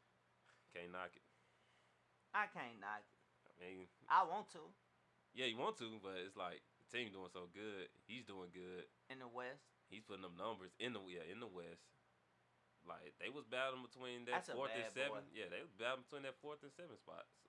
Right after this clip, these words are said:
Speaker 1: all season.
Speaker 2: And
Speaker 1: So.
Speaker 2: sometimes, uh, Por-, uh, Porjakovic, he don't even be doing nothing.
Speaker 1: Nah, he don't.
Speaker 2: Like,
Speaker 1: Like,
Speaker 2: he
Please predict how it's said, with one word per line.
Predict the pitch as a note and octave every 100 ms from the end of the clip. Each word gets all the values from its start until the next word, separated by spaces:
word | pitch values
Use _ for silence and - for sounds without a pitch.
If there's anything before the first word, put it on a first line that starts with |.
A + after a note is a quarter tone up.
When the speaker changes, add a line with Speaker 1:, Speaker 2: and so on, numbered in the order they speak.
| -
Speaker 1:
all | G2+ A#2 -
season. | D3 A2 C#3
Speaker 2:
And | -
Speaker 1:
So. | E2+
Speaker 2:
sometimes, | D4+ - F3+ D#3 D3 C#3 - - -
uh, | B2+ C3 B2+ - - - - _ - -
Por-, | F3 C#3+ C3+ -
uh, | C#3 C3 C3
Porjakovic, | F3 D3 C#3+ F#3+ A3+ C3+ C#3 C3+
he | A#3
don't | C#4+ E3+ D3+
even | D3 C#3+
be | D#3+ C#3+
doing | F#3 A#3 C#3+ A2
nothing. | E2+ - -
Speaker 1:
Nah, | F#2+ E2+
he | F2
don't. | F#2 G2+ - - - - - - - C3+
Speaker 2:
Like, | A#2+ -
Speaker 1:
Like, |
Speaker 2:
he | F3+